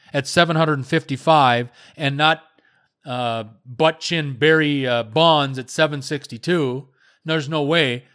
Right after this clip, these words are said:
But you have to include the steroid guys if you're not gonna punish these guys for what they're doing and the sign stealing crap that's going on now. I really believe that. And I don't think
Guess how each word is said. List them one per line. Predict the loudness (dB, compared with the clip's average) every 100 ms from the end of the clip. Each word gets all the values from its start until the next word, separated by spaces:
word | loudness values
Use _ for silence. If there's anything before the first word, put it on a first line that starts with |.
| _ _
But | -4 -4 -6
you | -4 0
have | 2 2 0
to | -6
include | -6 -4 -2 0 -2 -8 _ _ _ _
the | -14
steroid | -4 -2 0 0 0 -2
guys | 0 0 -4 -10 -18 _ _ _ _ _
if | -8 -4
you're | -4
not | 2 2 0
gonna | -4 -6
punish | -4 -4 -4 -8 _ _
these | -6 -6 -6
guys | -6 -6 -6 -12 -16 _ _ _ _
for | -10
what | -4 -4 0
they're | 0 0
doing | 0 -4 -4 -8 -14 _ _ _ _
and | -12 -10
the | -8
sign | -2 -2 -2
stealing | -6 -6 -6 -6
crap | -4 -4 -4
that's | -14
going | -12 -10 -10
on | -12
now. | -14 -18 -20 _ _ _ _ -14
I |
really | -10 -4 -2 -2
believe | -2 -2 -2
that. | -4 -4 -6 _ _ _ _ -6
And | -4 -2 -6 -12 _ _ _ _ _ _ _ _ _ _ -2
I | 0 2
don't | 0 -2
think | -6 -2 -2 -2 -8 _